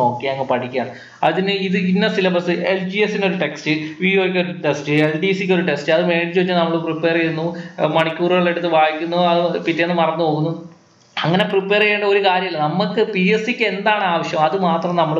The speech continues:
പഠിക്കുക. ഓക്കെ, അത് പഠിച്ചാൽ നമുക്ക് തീർച്ചയായും ആ എക്സാം കൈയട-, കൈ കടത്താൻ പറ്റും. എന്ന് വെച്ചാൽ നമുക്കത് പിടിച്ചെടുക്കാൻ കഴിയും എന്നൊരു ആത്മവിശ്വാസത്തോടുകൂടി പഠിക്കുക. അപ്പൊ എന്തൊക്കെയാണ് അതിന് വേണ്ടത് നമുക്ക് നോക്കാം. അപ്പൊ ഇതിന്റെ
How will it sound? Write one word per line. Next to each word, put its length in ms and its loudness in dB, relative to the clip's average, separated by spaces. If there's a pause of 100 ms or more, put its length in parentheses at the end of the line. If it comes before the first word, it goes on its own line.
(100)
പഠിക്കുക. 360 -4 (800)
ഓക്കെ, 160 0 (280)
അത് 100 -2 (100)
പഠിച്ചാൽ 380 0
നമുക്ക് 220 -4 (100)
തീർച്ചയായും 560 2
ആ 20 4 (120)
എക്സാം 360 0
കൈയട-, 400 -2 (300)
കൈ 100 2 (160)
കടത്താൻ 400 0
പറ്റും. 240 -6 (380)
എന്ന് 160 2
വെച്ചാൽ 220 0 (100)
നമുക്കത് 360 0 (100)
പിടിച്ചെടുക്കാൻ 680 0 (100)
കഴിയും 320 -2 (360)
എന്നൊരു 400 2
ആത്മവിശ്വാസത്തോടുകൂടി 880 0
പഠിക്കുക. 280 -2 (220)
അപ്പൊ 180 0
എന്തൊക്കെയാണ് 540 0
അതിന് 220 -2
വേണ്ടത് 300 2
നമുക്ക് 300 -2
നോക്കാം. 240 0 (200)
അപ്പൊ 160 -2
ഇതിന്റെ 200 0